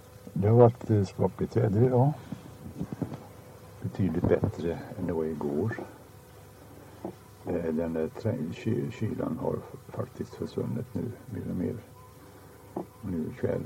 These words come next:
nu är det ganska skapligt. Det påminner nästan om en sommarkväll. Ja, <clears throat> jag körde uppifrån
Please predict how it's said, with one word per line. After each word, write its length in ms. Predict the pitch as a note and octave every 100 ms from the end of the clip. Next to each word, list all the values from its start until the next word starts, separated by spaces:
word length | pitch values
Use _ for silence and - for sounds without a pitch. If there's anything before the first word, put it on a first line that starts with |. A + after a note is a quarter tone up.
| -
nu 40 | -
är 260 | - F#2
det 60 | F#2+
ganska 340 | G2+ - -
skapligt. 680 | - - G#2 - A#2+ C3+ - - - - - - - - - - -
Det 160 | - -
påminner 360 | G#2+ F2 E2 F#2
nästan 280 | F#2 -
om 100 | -
en 80 | F#2+
sommarkväll. 600 | A2 G2 - - - C#3 - - - - - - - - - - - - - - - -
Ja, 360 | G#2 A#2 C#3 - - - - -
<clears throat> 460 | - - - -
jag 100 | G#2
körde 320 | - A#2 E2+
uppifrån 480 | F2+ G2 F#2 F#2+ F#2